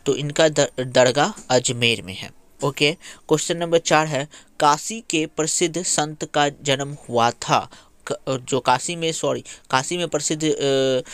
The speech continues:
संत का जन्म हुआ था तो कबीर का। कबीर का जन्म उत्तर प्रदेश के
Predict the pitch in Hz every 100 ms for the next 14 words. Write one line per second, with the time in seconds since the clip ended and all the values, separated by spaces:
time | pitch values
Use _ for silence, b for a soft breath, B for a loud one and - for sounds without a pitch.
0 | B - 151 151 - 147 143 151 147 131
1 | - 165 180 - 135 139 120 107 - 131
2 | 147 156 147 143 147 151 151 - 143 143
3 | 131 131 - - 175